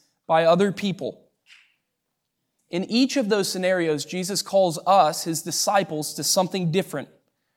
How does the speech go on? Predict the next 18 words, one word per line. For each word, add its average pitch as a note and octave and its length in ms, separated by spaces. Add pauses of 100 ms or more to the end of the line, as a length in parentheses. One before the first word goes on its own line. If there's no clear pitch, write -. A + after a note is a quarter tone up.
(440)
We're G3+ 220
called G#3+ 400
to A3 180
obey F#3 300
the F#3+ 100
very F#3+ 300
depths F3 640 (220)
of F3+ 200
the F#3 80
law. D3 540 (460)
We D#3+ 100
don't G3 220
just A#3 220
avoid G#3 400
murder, F3 720 (100)
but F3 160
sinful G#3 600
anger. D3+ 420